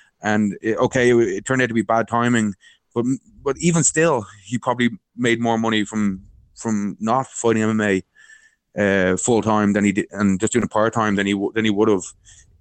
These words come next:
even if he had been in the hype, uh, or in the part of the hype train or the, the just the, the outside interest that, that came. Um, so it, like, it turned out to be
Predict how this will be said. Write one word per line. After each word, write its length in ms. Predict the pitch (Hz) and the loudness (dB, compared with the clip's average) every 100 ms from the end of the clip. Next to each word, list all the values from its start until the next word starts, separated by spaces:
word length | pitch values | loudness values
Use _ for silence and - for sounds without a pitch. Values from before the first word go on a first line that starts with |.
| _ | _
even 260 | 120 113 113 | 0 2 2
if 80 | 107 | 2
he 60 | |
had 200 | 95 110 | 0 0
been 160 | 120 101 | 0 2
in 100 | 98 | 2
the 80 | 95 | 2
hype, 340 | 95 95 - - - - | 0 -2 -4 -16 -20 -6
uh, 360 | 98 90 92 87 101 | -4 -2 -2 -2 0
or 160 | 104 | 0
in 120 | 101 | 2
the 240 | 101 95 80 - - _ _ - - | 2 2 0 -8 -20 _ _ -20 -6
part 180 | 107 104 | -2 0
of 80 | |
the 80 | 98 | 0
hype 180 | 101 98 | 0 0
train 300 | 104 104 98 | 0 0 2
or 140 | 95 | 2
the, 280 | 95 90 92 - - - - - - _ _ | 2 0 -2 -6 -20 -20 -20 -20 -20 _ _
the 600 | 98 107 117 113 113 147 | -4 -4 -4 -8 -4 0
just 200 | 151 - | 0 0
the, 160 | 143 113 | 0 0
the 360 | 117 127 - | 0 0 0
outside 260 | 156 143 117 | 0 0 0
interest 380 | 135 135 104 - | 0 -2 -2 -4
that, 200 | 98 - | -8 -8
that 200 | - 101 | -8 -4
came. 380 | 120 131 113 82 _ - - - - - | 0 0 0 -4 _ -18 -18 -20 -20 -4
Um, 520 | 104 104 101 98 95 - | -2 0 0 0 -2 -2
so 220 | 135 127 | 2 4
it, 260 | 139 87 | 4 2
like, 180 | 117 135 - - - - - - - - - - - _ | -2 -2 -4 -10 -14 -14 -16 -16 -16 -18 -20 -20 -20 _
it 80 | 123 | -2
turned 220 | 165 180 | 2 2
out 80 | 170 | 2
to 60 | 151 | 2
be 340 | 131 113 104 | 4 4 2